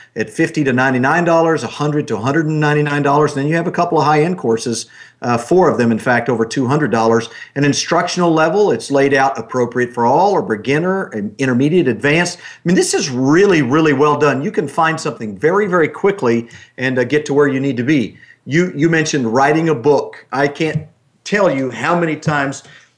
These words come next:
people have come to me and said, "Hey, you've written a couple of books. Uh, how do you do it? Can you tell me how to do it?" Uh, f-, there's not enough hours in the day for me to tell you how I <laughs> did it,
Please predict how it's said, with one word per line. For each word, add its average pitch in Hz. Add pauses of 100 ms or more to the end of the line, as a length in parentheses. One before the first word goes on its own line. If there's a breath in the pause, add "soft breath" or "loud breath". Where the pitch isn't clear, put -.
(120)
people 147
have 120
come 147
to 139
me 135
and 127
said, 123
"Hey, 131
you've 120
written 147
a 131
couple 131
of 120
books. 123 (320 loud breath)
Uh, 113
how 139
do 131
you 123
do 127
it? 123
Can 117
you 107
tell 123
me 123
how 120
to 117
do 120
it?" 123 (340 loud breath)
Uh, 123
f-, -
there's 147
not 151
enough 131
hours 127
in 131
the 113
day 113
for 113
me 110
to 107
tell 113
you 104
how 101
I 120
<laughs> -
did 226
it, -